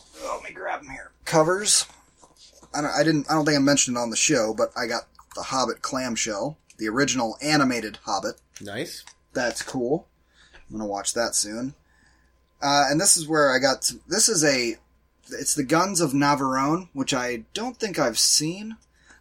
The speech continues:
Speaker 1: but it's one of those old ones that is, see how the cardboard
Speaker 2: Oh, yeah.
Speaker 1: folds in? It's fully surrounded.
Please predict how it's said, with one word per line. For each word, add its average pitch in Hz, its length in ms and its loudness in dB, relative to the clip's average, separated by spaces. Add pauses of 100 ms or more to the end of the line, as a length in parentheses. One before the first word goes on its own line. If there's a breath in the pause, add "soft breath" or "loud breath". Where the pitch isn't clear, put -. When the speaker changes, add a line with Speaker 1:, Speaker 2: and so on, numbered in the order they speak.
Speaker 1:
but 135 120 4
it's 139 160 0
one 196 140 4
of 175 120 0
those 147 360 4
old 165 320 2
ones 160 300 2
that 127 280 2 (360)
is, 117 560 -2 (300)
see - 220 0
how 165 240 2 (120)
the 127 100 -4
cardboard 240 480 6
Speaker 2:
Oh, - 40 2
yeah. 302 180 -2
Speaker 1:
folds 143 340 4
in? 156 340 2 (440)
It's 139 300 0
fully 175 580 4
surrounded. 123 800 0